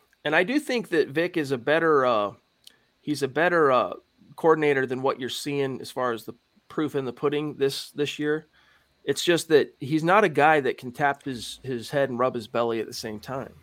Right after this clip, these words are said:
You know, he belongs as a defensive coordinator. Or maybe, who knows? We'll, we'll never have the answer to this 'cause he's not gonna give up defensive play calling duties. Maybe he could have been a decent head coach if he would have just said, "Hey,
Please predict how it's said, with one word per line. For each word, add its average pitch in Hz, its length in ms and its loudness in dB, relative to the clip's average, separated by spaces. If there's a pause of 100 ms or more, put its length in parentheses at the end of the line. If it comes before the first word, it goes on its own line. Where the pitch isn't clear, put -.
You 123 100 -12
know, 117 100 -10
he 127 120 -8
belongs 123 520 -2
as 120 440 -8
a 131 60 -6
defensive 123 360 -4
coordinator. 123 540 4 (420)
Or 202 420 12
maybe, 233 360 6
who 208 160 6
knows? 233 320 6
We'll, 135 120 4
we'll 165 160 2
never 180 300 6
have 135 160 2
the 123 120 0
answer 143 260 0
to 117 40 0
this 117 200 -4
'cause 127 100 -6
he's 147 160 -2
not 147 240 -2
gonna 123 160 -4
give 110 200 -4
up - 180 -4 (280)
defensive 123 380 -10
play 151 160 -4
calling 113 260 -6
duties. 110 280 -6 (260)
Maybe 180 320 4
he 175 100 2
could 214 200 2
have 180 80 2
been 123 160 2
a 110 40 -8
decent 120 300 -8
head 120 200 -8
coach 123 280 -6
if - 140 -16
he 135 100 -2
would 135 80 2
have 127 100 -6
just 135 160 -4 (200)
said, 127 240 0
"Hey, 151 240 0